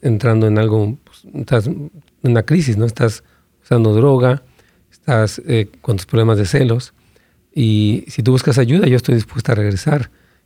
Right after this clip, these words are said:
Y, ah, sería bueno que incluso antes que yo regresara, tuviéramos unas conse-, unas consejerías, un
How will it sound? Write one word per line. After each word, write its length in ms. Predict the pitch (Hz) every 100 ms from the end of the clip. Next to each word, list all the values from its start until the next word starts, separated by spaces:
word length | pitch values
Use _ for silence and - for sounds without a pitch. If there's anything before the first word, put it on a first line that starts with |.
| -
Y, 180 | 117 123
ah, 120 | - -
sería 220 | 131 120
bueno 240 | 117 123
que 60 | 110
incluso 240 | 113 120
antes 120 | 123
que 80 | 107
yo 80 | 117
regresara, 540 | 117 107 - 113 113 110 - _ _
tuviéramos 300 | 113 113 107
unas 180 | 117 -
conse-, 300 | 110 90 -
unas 480 | 135 110 113 107 101
consejerías, 800 | - 107 117 113 127 135 127 117
un 320 | 127 120 117